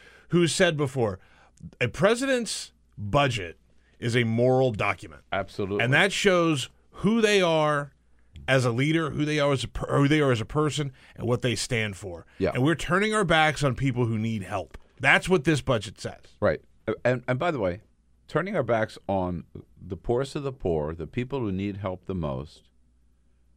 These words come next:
Speaker 2: uh, the people who are struggling, you know, this is, these are not just handouts, but do
Speaker 1: Seventy-two
Speaker 2: need some assistance.
Speaker 1: Se-, seventy-two billion for disability benefits.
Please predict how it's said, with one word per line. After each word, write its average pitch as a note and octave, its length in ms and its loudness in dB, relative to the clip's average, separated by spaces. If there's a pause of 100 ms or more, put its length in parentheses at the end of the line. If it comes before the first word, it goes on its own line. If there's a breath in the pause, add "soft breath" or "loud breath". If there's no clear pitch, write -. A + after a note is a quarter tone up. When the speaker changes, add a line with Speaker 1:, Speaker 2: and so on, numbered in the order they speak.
(100)
Speaker 2:
uh, F#2+ 240 2
the F2+ 100 -4
people A2+ 340 -2
who G2+ 240 -4
are G2 80 -4
struggling, G#2+ 840 -4 (500)
you G2 100 -6
know, G2 80 -6
this A2+ 220 -10
is, A2+ 120 -10
these A2+ 200 -6
are A#2+ 60 -8
not A2+ 180 -4
just F2+ 220 -10
handouts, G2 340 -4
but D#2+ 60 -2
do - 60 -4
Speaker 1:
Seventy-two G#3+ 520 2
Speaker 2:
need G#2 380 -2
some F#2+ 420 -4
assistance. F2+ 640 -8
Speaker 1:
Se-, - 280 -2 (200)
seventy-two A#3 480 0
billion A3 220 2
for E3+ 100 0
disability D#3 800 2
benefits. F2 720 -10